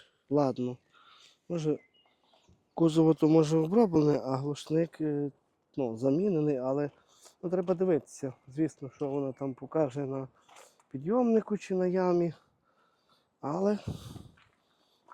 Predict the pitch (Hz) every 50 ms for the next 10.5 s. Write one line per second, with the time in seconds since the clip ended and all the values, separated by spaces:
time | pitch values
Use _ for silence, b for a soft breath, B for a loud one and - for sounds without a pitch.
0 | - _ - 135 139 135 139 151 156 151 - - - 180 170 151 156 151 151 151
1 | 151 156 156 160 160 156 - - - 175 160 147 160 165 185 165 147 127 123 139
2 | 143 - - - 147 135 - - 151 156 160 151 131 139 165 - - - - -
3 | - 156 147 139 131 127 123 - - 127 123 120 123 _ _ _ B B B B
4 | B B B B B B B B B B B B - - - - - - - -
5 | 160 147 151 180 190 196 208 220 196 185 165 - - 165 160 160 160 151 - -
6 | 160 160 165 156 - - 208 214 214 - - 185 156 143 147 143 - 151 151 156
7 | 151 139 147 147 139 - 143 147 147 151 139 143 151 147 143 196 202 - - -
8 | 185 180 170 - _ _ _ _ b b b b b b b b b b b b
9 | b - - - 143 - - _ - - 151 139 - - - 147 147 147 143 143
10 | 139 139 135 131 120 113 120 123 120